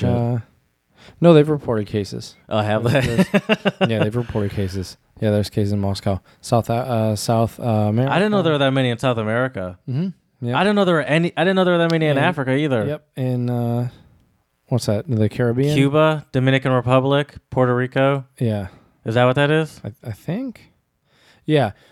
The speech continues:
Speaker 2: But anyways, this website is absolutely fantastic.
Speaker 1: Is that him?
Speaker 2: Uh, yes. I, I mean, I would assume so.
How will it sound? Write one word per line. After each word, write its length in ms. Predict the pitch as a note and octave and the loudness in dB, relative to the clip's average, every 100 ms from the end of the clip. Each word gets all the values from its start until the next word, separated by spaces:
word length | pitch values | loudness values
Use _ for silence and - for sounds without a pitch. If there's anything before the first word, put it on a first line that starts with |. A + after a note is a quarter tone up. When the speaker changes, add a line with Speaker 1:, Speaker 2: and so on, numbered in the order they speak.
| _ | _
Speaker 2:
But 140 | D3+ D#3 | -2 0
anyways, 420 | G#3 F#3 B2+ A#2 | 2 2 2 0
this 200 | D#3+ - | -4 -2
website 420 | D3+ G3 - C#3 | -2 0 0 -2
is 100 | A#2+ | -2
absolutely 460 | C3+ C#3+ - D3 B2+ | -4 -6 -6 -8 -6
fantastic. 720 | C3+ A#2 - C3+ C3+ - A#2 | -6 -6 -4 -4 -4 -4 0
Speaker 1:
Is 80 | A#2 | 4
that 160 | C3 | 4
him? 360 | B2+ B2+ D3 D3 _ _ _ | 6 4 4 -4 _ _ _
Speaker 2:
Uh, 480 | B2 A#2 A#2 A#2 A#2 - | -2 -2 -2 -4 -6 -6
yes. 440 | A#2+ G2 - - - | -6 -6 -10 -14 -12
I, 220 | - - | -10 -6
I 40 | A2 | -6
mean, 120 | A2+ | -4
I 100 | F#2+ | -4
would 120 | F#2 | -4
assume 260 | E2+ - B2 | -2 2 2
so. 240 | G2+ F2+ | 2 -6